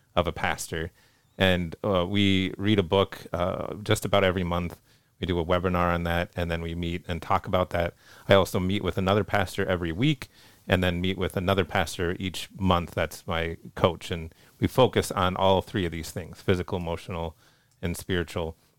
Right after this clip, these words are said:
and have plans on, on how, and, and speak about how the, the month went. And we're much more aware of these issues and try to be proactive and, uh, preventative instead of,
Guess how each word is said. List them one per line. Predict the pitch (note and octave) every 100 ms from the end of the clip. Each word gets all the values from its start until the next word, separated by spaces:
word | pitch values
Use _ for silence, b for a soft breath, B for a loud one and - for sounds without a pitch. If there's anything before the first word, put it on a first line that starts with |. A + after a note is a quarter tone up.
| _
and | F#2 F2
have | D#2 E2+ D#2
plans | A#2+ G#2 G2
on, | F2+ F2 F#2
on | G2+ F2+
how, | E2 G2 F#2 F#2
and, | F2 F2+
and | E2+ E2
speak | - G2+
about | G2 F#2+
how | F2+
the, | F2 -
the | -
month | G2 G#2 -
went. | F#2+ F#2
And | F2+ D#2+ B B B B -
we're | A#2+
much | C3+ -
more | C3+ G#2
aware | E2+ F2+ A#2+ B2
of | A2 G2 F2
these | F2+ E2+
issues | B2 A#2 - F#2+ E2+
and | F2+
try | - G2+
to | F#2
be | E2 F#2 F2 - B B B
proactive | - A2 F#2+ A2+ - G2+
and, | F2+ F2 F#2
uh, | F2+
preventative | E2 - F2+ G2 C3+ A2 - F#2 D#2+
instead | F#2 F2+ - F#2
of, | F2 E2+